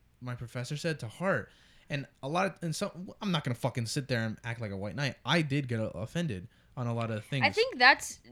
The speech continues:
Speaker 2: a natural response
Speaker 1: Yeah,
Speaker 2: to
Speaker 1: it's just, that's just, that's
Speaker 2: critique
Speaker 1: exactly.
Speaker 2: because no one wants to be, and even, like, even, I don't know, I've, even with me and you,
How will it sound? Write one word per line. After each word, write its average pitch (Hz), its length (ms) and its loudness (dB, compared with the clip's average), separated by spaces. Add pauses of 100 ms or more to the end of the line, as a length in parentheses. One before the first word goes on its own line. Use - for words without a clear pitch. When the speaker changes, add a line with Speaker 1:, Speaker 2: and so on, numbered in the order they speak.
(160)
Speaker 2:
a - 80 0
natural 214 640 4
response 185 380 2
Speaker 1:
Yeah, 170 140 6 (180)
Speaker 2:
to 139 80 -2
Speaker 1:
it's 190 100 2
just, 180 160 2
that's 180 160 0
just, 160 140 -4
that's 202 200 -2
Speaker 2:
critique 254 280 -2
Speaker 1:
exactly. 156 540 -2
Speaker 2:
because 98 140 -8
no 247 140 0
one 370 140 2
wants 269 220 -2
to 226 40 -10
be, 214 240 -6 (220)
and 302 120 2
even, 440 460 4
like, 226 460 4 (200)
even, 269 500 -2 (1600)
I - 140 -4
don't 359 160 -4
know, 269 240 2
I've, 233 280 4 (160)
even 302 500 -2 (340)
with 233 200 -4
me 240 200 -2
and 190 160 -6
you, 202 500 0